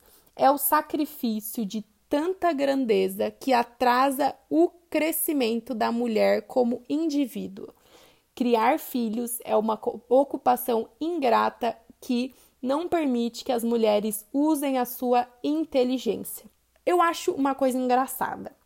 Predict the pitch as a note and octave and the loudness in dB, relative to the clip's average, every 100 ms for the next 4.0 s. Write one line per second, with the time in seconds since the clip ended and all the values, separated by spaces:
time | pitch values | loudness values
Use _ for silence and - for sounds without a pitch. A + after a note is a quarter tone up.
0 | _ F4+ A4 B4 E4 C4 B3 G#3+ G3+ G3+ | _ 6 8 8 8 6 6 2 4 6
1 | G#3+ G3 F#3+ - - _ _ _ _ - | 6 6 -2 -10 -12 _ _ _ _ 2
2 | F#4+ E4 C4 A3 A3+ G#3 G3 G3 - - | 2 2 0 -2 4 10 10 10 6 -2
3 | G#3+ D4+ - - - A#3 A3 F#3+ F#3+ | 0 0 -2 -12 -2 0 0 -2 -4